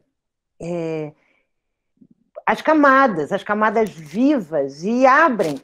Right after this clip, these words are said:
essas temporalidades, né? Mas voltemos ao sonho,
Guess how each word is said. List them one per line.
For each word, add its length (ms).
essas 320
temporalidades, 1120
né? 240
Mas 180
voltemos 500
ao 140
sonho, 760